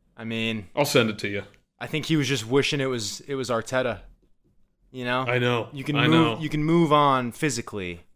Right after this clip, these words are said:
Speaker 1: but sometimes the mind lingers.
Speaker 2: Mm-hmm.
Speaker 1: Yeah, that was
Speaker 2: Mm-hmm.
Speaker 1: great. It looked, it looked like Pep raided the Zara sale on his, on his way to Wembley.
Speaker 2: <laughs>
Speaker 1: Just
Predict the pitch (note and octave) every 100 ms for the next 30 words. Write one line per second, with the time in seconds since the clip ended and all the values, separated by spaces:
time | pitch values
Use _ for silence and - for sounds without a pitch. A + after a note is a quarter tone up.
0 | _ _ _ - A#2 G#2+ A#2 G#2+ G#2 G2+
1 | G2 G2 G2+ G2+ F#2+ F2 - - - _
2 | _ _ _ _ - - A#2 A2+ A2 A#2
3 | B2 B2+ - B2 G#2+ C#3 C#3 B2 B2+ A#2+
4 | A#2+ C3 - C#3+ C#3+ C#3+ D3 - C3+ B2+
5 | - C#3+ A#2+ C3+ B2+ B2 G#2 A#2+ A#2+ A2+
6 | G#2+ G2 - G2 F#2+ F#2 - _ G2 F#2+
7 | F#2+ G2+ G2 G2 G2 F#2 F#2 F#2 F2+ E2
8 | - - - - A3+ - - - -